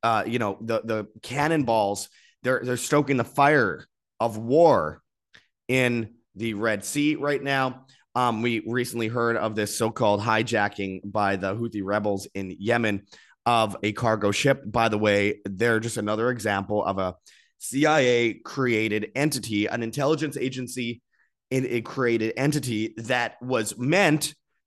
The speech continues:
as a way to create a Hegelian dialectic, a problem, reaction, solution, repeat for eternity. On Thursday morning, the U S S Thomas Hudner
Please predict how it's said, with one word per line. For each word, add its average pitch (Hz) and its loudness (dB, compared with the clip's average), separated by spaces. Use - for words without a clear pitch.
as 202 6
a 220 8
way 135 4
to 131 -8
create 123 2
a 123 0
Hegelian 113 0
dialectic, 120 2
a 110 -8
problem, 120 -2
reaction, 110 -4
solution, 104 -6
repeat 98 -6
for 92 -2
eternity. 98 -2
On 107 -2
Thursday 110 0
morning, 139 2
the 113 0
U 104 2
S 104 -2
S 98 -4
Thomas 98 -4
Hudner 131 0